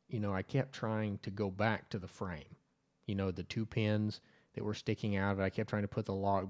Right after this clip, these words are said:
back into it 'cause I thought maybe, you know, at some point I have to put the lock back into the frame to somehow, you know, further, you know, get the shackle out or whatever, or just anything I didn't know. So in the end, I ended up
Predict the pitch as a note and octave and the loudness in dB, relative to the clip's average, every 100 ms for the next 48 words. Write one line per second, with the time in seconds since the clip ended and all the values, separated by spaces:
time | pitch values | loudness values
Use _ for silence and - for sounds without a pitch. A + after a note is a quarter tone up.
0 | F#2+ G2 F#2+ - G2+ F#2+ G2+ G2 - G2 | 0 0 0 -2 -6 -6 -4 -6 -4 -6
1 | G#2+ F#2+ G2 G2+ G2+ G#2 G2 - _ _ | -4 -6 -6 -6 -4 -4 -4 -8 _ _
2 | _ _ A2+ G2+ F#2+ F#2+ - F#2+ - - | _ _ -2 0 2 -2 -4 -8 -4 0
3 | A#2+ A2+ A2 G2 G#2 A2+ - A2 G2+ F2+ | 0 2 0 0 -2 -4 -4 -2 -2 -4
4 | G2 G2+ G2+ - G#2+ G2+ - A2 G#2 G#2 | -2 0 0 -2 -4 -6 -6 -6 -4 -4
5 | G2 - _ _ - G#2+ A2+ G2+ G#2 G#2 | -6 -10 _ _ -12 -8 -6 -4 -2 -2
6 | G2+ F#2+ - - G2+ G2+ G2+ G2+ F#2+ G#2 | -2 -4 -4 -2 0 0 -2 -2 -2 -2
7 | G#2 - G2 G2+ G2 F#2 F#2+ F#2+ F#2+ F#2 | -2 -4 -4 -2 -2 0 0 0 0 0
8 | F2+ - - - - _ _ A#2+ G#2+ G#2+ | -2 -4 -14 -20 -20 _ _ 0 4 6
9 | G2+ G2 G2+ - _ _ _ _ _ B2 | 4 2 -2 -4 _ _ _ _ _ -2
10 | G#2+ B2+ A#2 A2+ G2 G2+ G2+ G#2 G2 F#2+ | -2 0 2 2 0 0 0 0 -2 -4
11 | F#2+ F2 - F#2+ - _ _ _ A2 A2 | -4 -6 -6 -8 -10 _ _ _ 2 4
12 | A#2+ G#2 G#2 G#2 F#2 | 4 4 4 4 2